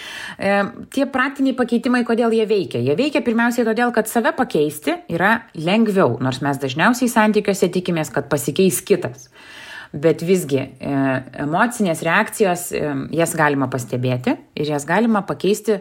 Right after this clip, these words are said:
tokiu objektyvesniu atsakymu, kuris tikrai pamatysit. Duodu beveik devyniasdešimt penkis procentus,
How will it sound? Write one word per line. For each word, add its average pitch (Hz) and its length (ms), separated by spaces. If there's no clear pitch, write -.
tokiu 175 280
objektyvesniu 220 720
atsakymu, 220 680
kuris 240 420
tikrai 320 480
pamatysit. 139 720
Duodu 247 460
beveik 247 180
devyniasdešimt 226 300
penkis 202 260
procentus, 175 540